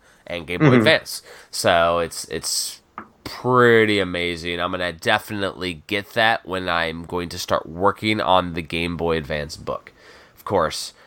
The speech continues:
Speaker 1: I got Genesis and TurboGrafx before that.
Speaker 2: I'm
Speaker 1: Plus
Speaker 2: just gonna
Speaker 1: every
Speaker 2: vote.
Speaker 1: year
Speaker 2: I,
Speaker 1: the Switch. <laughs>
Speaker 2: I want you to do an original Game Boy book now.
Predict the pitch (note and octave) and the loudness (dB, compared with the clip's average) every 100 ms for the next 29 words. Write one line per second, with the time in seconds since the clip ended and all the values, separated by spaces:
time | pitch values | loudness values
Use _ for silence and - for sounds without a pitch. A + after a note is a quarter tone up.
0 | - F2+ E2+ G2 F2 E2+ - F2+ - D#2+ | -6 -2 0 0 0 0 -2 -2 -4 -2
1 | F2 E2 E2 D2+ - - - - D2 D2+ | 0 0 0 0 -2 -6 -8 -8 -8 -8
2 | C#2 C#2 C2 - - F2 F#3 G#3 - D#3+ | -6 -6 -8 -10 -2 2 2 2 4 4
3 | G2 C#3 C3 E2+ B2+ - - D2 - - | 4 4 4 2 0 0 -2 -10 -8 -8
4 | - - - - - E3 D#3 F#3 D#3+ D#3+ | -8 -10 -6 -6 -4 2 4 4 4 2
5 | D#3 C#3 D#3 C#3+ C3+ C#3 C#3 B2+ A#2+ A#2+ | 0 0 4 4 4 4 4 4 6 4
6 | A#2 A2 A2+ A2 A2+ A2 A2+ A2+ A2+ A2+ | 6 4 4 4 2 0 0 2 2 -2